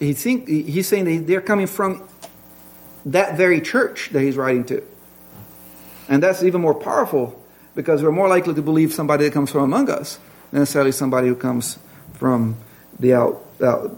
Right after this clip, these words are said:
out there. So the antichrists were at one time members of the church who left on their own accord, and they left for doctrinal reasons and came back later as false prophets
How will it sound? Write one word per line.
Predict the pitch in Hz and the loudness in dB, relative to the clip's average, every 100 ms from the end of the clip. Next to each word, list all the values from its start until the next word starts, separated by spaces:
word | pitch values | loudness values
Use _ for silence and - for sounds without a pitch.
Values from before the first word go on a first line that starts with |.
| - | 0
out | 123 - | 2 4
there. | 135 123 110 - - - - - | 4 4 0 -10 -18 -18 -18 -16
So | - 185 | -4 0
the | 170 | 0
antichrists | 208 240 - 180 175 185 | 0 -2 0 0 0 0
were | 180 170 | 0 2
at | 170 170 | 0 -4
one | 151 226 262 | -2 -2 0
time | 214 175 156 | 0 0 0
members | 202 220 180 160 | 0 0 0 0
of | 147 | 0
the | 143 | -2
church | - 262 220 | -2 -4 -2
who | 170 | 0
left | 160 175 175 - - | 2 0 -4 -16 -4
on | 151 | -2
their | 147 147 | 2 2
own | 143 | 0
accord, | 135 - 226 220 | -2 0 2 2
and | 156 139 - - - - - | 2 -2 -4 -18 -20 -20 -8
they | 156 160 | 0 2
left | 175 196 | 2 2
for | 185 | 0
doctrinal | 151 165 254 254 170 | 2 2 2 0 0
reasons | 139 135 120 180 214 | 2 0 0 -2 -2
and | - 143 147 | 0 0 2
came | 185 170 | 0 2
back | 143 208 285 277 | 2 2 2 0
later | 165 151 147 156 | 0 2 4 2
as | 180 139 | 0 -2
false | - 175 170 | -2 0 0
prophets | - 180 208 208 165 160 | -2 0 0 2 -2 -2